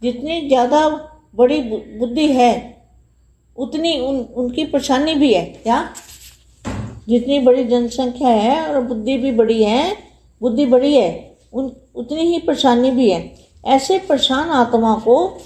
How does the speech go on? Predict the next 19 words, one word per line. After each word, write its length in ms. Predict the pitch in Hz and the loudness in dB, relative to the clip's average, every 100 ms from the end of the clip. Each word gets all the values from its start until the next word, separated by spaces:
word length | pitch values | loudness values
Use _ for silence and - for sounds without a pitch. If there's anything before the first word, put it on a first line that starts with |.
| - - 226 | -18 -12 2
अगर 220 | 254 214 | 4 4
जरा 280 | 233 285 311 | 4 4 4
भी 220 | 320 285 | 0 0
अत-, 320 | 240 247 - | -2 -2 -8
अंजलि 380 | 240 269 320 330 | -6 -4 0 2
मिल 240 | 269 254 240 | 2 2 4
जाती 360 | 226 233 214 | 2 2 0
है 200 | 214 277 - - _ _ | 2 0 -4 -14 _ _
तो 100 | 240 | 0
उन्हों 220 | 254 285 | 2 0
के 180 | 285 277 | 0 0
लिए 280 | 240 247 339 370 - _ - | 2 2 0 -2 -10 _ -4
एक 340 | 233 269 - 214 | 0 0 0 -8
जीवन 380 | - 247 311 339 | 0 0 2 -2
का 180 | 302 202 180 | 0 0 0
वरदान 460 | 196 214 247 320 | 0 2 2 2
हो 140 | 294 214 | 2 4
जाता 300 | 180 175 175 | 2 2 -2
है। 240 | 165 | -2